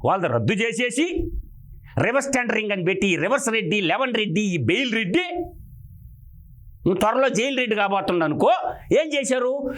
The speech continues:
ఏడు వందల ముప్పై తొమ్మిది కోట్లు మేము రివర్స్ టెండరింగ్ దాకా మిగిలిచ్చాము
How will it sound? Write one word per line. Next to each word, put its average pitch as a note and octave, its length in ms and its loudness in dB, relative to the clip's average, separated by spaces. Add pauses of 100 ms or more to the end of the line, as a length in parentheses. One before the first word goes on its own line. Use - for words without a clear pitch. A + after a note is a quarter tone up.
(140)
ఏడు D#4+ 360 4
వందల C#4 440 0
ముప్పై B3+ 380 0
తొమ్మిది A#3+ 340 0
కోట్లు C#4+ 380 4
మేము B3+ 240 2
రివర్స్ B3+ 460 0
టెండరింగ్ B3 340 0
దాకా A3+ 320 0
మిగిలిచ్చాము B3+ 1400 0